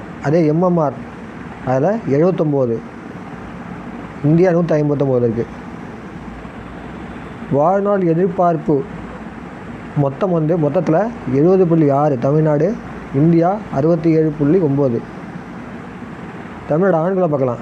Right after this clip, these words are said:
ஆண்கள் அறுபத்தி எட்டு புள்ளி ஆறு, பெண்கள் எழுபத்தி ரெண்டு புள்ளி ஏழு. இந்தியாவுல ஆண்கள் அறுபத்தாறு புள்ளி நாலு, பெண்கள் அறுபத்தொம்பது புள்ளி ஆறு. நமக்கு இந்த மொத்தம் தான் முக்கியம்.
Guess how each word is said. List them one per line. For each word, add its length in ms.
ஆண்கள் 320
அறுபத்தி 280
எட்டு 160
புள்ளி 200
ஆறு, 320
பெண்கள் 260
எழுபத்தி 240
ரெண்டு 180
புள்ளி 180
ஏழு. 320
இந்தியாவுல 560
ஆண்கள் 400
அறுபத்தாறு 400
புள்ளி 160
நாலு, 340
பெண்கள் 260
அறுபத்தொம்பது 500
புள்ளி 160
ஆறு. 240
நமக்கு 240
இந்த 120
மொத்தம் 240
தான் 100
முக்கியம். 360